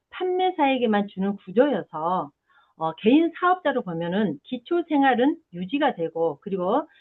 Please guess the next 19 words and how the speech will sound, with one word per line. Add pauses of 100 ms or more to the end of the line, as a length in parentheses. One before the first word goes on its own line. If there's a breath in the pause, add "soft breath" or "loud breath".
(320 soft breath)
회사 (100)
전체
사이즈로
보면은요, (340)
오토
판매사가 (400)
중간을
담당하는 (120)
계층으로
보시면
될
것
같습니다. (840)
어,
삼십만이
크기가 (180)
도대체 (720)
얼마만의
크기야?